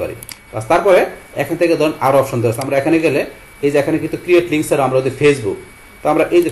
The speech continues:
Facebook এখানে click করে create link click করলে আমাদের এখানে যে share to Facebook, আমরা এই লিঙ্কটা Facebook-এ share করতে পারবো। Facebook ছাড়া আপনি এখান থেকে আরেকটা option আছে Twitter, আপনি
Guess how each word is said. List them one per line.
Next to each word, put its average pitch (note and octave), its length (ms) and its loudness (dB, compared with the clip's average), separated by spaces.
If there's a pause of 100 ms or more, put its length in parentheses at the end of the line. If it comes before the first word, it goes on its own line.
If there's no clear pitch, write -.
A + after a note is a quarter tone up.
Facebook C3+ 340 0
এখানে D3 260 -4
click D3 200 -4
করে F3+ 120 0 (120)
create C#3+ 220 0
link C#3+ 180 0
click D3 220 -4
করলে G#3+ 160 2 (400)
আমাদের C#3 260 -2
এখানে D#3 220 0
যে F#3+ 60 0 (120)
share D3 260 4
to D3+ 40 2 (100)
Facebook, A2 320 -2 (380)
আমরা C#3 120 4 (120)
এই D#3+ 120 4
লিঙ্কটা E3 300 0
Facebook-এ C3 380 2
share A#2+ 200 2
করতে A2 220 -4
পারবো। F2 180 -6 (400)
Facebook E3 340 2
ছাড়া E3 200 4
আপনি E3 140 2 (300)
এখান B2 180 -6
থেকে D#3 160 0
আরেকটা C#3+ 220 0
option - 140 -8 (100)
আছে D#3+ 180 -4
Twitter, A#2+ 260 -2 (100)
আপনি D3+ 120 -4